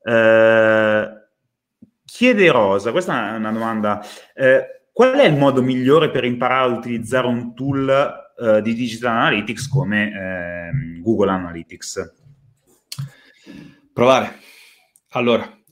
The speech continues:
Speaker 2: eh, se lavori per un'azienda che ha Analytics, fatelo, fatti dare accesso, quindi basta che inseriscono la tua mail e tu accedi. Se non ce l'hai, hai un tuo blog, vuoi provare, vuoi sperimentare, farlo. Oppure, per chi non ha niente di tutto ciò, consiglio,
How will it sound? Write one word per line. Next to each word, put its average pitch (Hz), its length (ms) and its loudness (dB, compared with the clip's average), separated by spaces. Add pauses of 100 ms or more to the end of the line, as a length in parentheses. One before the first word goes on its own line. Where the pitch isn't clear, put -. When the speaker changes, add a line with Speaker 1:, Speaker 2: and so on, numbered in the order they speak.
(160)
Speaker 2:
eh, 110 460 -6
se 127 220 -2
lavori 127 280 2
per 127 120 -2
un'azienda 123 480 0
che - 100 -10
ha 123 60 0
Analytics, 143 640 -4
fatelo, 107 400 -6
fatti 131 240 -4
dare 107 160 0
accesso, 123 580 -4
quindi 107 220 -2
basta 107 240 -4
che 113 100 -6
inseriscono 104 480 -8
la 104 60 -8
tua 107 120 -8
mail 107 280 -2
e 104 100 -4
tu 104 140 -10
accedi. 117 440 -8 (600)
Se - 200 -2
non 139 160 4
ce 139 160 0
l'hai, 127 260 4
hai 120 140 4
un 117 200 -4
tuo 127 140 0
blog, 117 480 4
vuoi 117 160 0
provare, 117 380 2
vuoi 113 100 -2
sperimentare, 110 460 -6
farlo. 107 580 -4
Oppure, 147 540 0
per 113 180 -2
chi 165 160 0
non 131 180 2
ha 123 60 2
niente 117 400 0
di 104 80 -12
tutto 113 180 -6
ciò, 135 320 0
consiglio, 120 880 -2